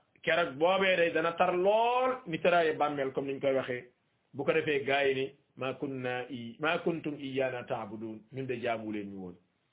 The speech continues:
"فكفى بالله شهيدا بيننا وبينكم." Doy loo nañ Yàlla seede suñu diggante ak yéen. "إن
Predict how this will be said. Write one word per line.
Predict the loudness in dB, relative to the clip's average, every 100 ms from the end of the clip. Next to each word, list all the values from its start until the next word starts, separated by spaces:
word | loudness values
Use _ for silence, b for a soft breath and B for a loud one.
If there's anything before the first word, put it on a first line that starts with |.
| b b b _
"فكفى | -8 -4 0 2 2
بالله | 0 2 2 2 0
شهيدا | 2 2 2 2 2 0 2
بيننا | 2 2 0 0 2 2
وبينكم." | 2 2 0 -4 -8 -12 _ _ _ _ _ _ _ -2
Doy | 2 4
loo | 2
nañ | 2 2
Yàlla | 2 2 2 2
seede | 2 2
suñu | 0 -2
diggante | 0 0 0 0
ak |
yéen. | 0 -2 -2 -10 _ _ _ -2
"إن | 0